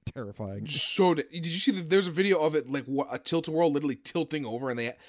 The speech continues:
Speaker 2: like, twenty guys stopped it from fucking, from everybody falling to their death the other day?
Speaker 1: Hey, man. Traveling carnies hold that shit together with gum. It's, it's rough. <laughs>
Speaker 2: I have the dinner scene.
Speaker 1: Dinner scene. Which one's the dinner scene? Oh.
Speaker 2: When,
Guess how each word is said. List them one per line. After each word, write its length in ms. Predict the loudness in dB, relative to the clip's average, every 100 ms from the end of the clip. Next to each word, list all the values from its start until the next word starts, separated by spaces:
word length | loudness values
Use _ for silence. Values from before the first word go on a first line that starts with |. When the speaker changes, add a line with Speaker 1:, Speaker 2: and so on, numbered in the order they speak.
| -16 -8
Speaker 2:
like, 160 | -6
twenty 320 | -4 2 2 6
guys 320 | 6 6 4
stopped 380 | 0 -2 -2 -4
it 80 | -6
from 120 | -10
fucking, 360 | -8 -8 -10
from 280 | -16 -6 -4
everybody 200 | -2 -4
falling 320 | -6 -4 -2
to 60 | -2
their 80 | 0
death 180 | 0 0
the 80 |
other 100 | -2
day? 180 | 0 0
Speaker 1:
Hey, 80 | 2
man. 300 | 2 2 0 -8 _ _ _ _ _
Traveling 520 | -4 0 2 2 2
carnies 560 | 0 -2 -2 0 -2 0
hold 180 | 0 2
that 160 | 0 -2
shit 200 | -4 -4
together 320 | -2 0 0
with 220 | 0 -4 -2
gum. 400 | -2 -2 -4 -4
It's, 280 | -4 -4 -6 -8
it's 200 | -6 -4
rough. 360 | 0 -2 -2 -8 -10 -10
<laughs> 280 | -14 -18 _
Speaker 2:
I 100 | -4
have 300 | -2 -2 -4
the 80 | -6
dinner 240 | 0 2 2
scene. 400 | 0 0 -2 -6 _ _
Speaker 1:
Dinner 240 | -14 -12 -12
scene. 300 | -12 -12 -10
Which 140 | -8 -6
one's 140 | -4
the 80 | -2
dinner 260 | -2 -2
scene? 120 | -4 4
Oh. 400 | 8 8 6 0
Speaker 2:
When, 260 | -6 -2 -2